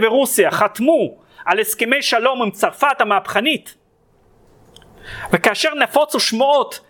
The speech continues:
שממשלת בריטניה גם היא שוקלת להיכנס למשא ומתן לשלום,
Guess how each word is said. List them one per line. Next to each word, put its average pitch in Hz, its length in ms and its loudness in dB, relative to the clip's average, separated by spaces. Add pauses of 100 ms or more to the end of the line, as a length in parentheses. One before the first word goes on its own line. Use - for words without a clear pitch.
(160)
שממשלת 233 680 2
בריטניה 247 520 -2
גם 190 220 -2
היא 320 180 2
שוקלת 196 560 0 (1160)
להיכנס 190 680 0 (160)
למשא 190 340 2
ומתן 208 440 2
לשלום, 247 540 0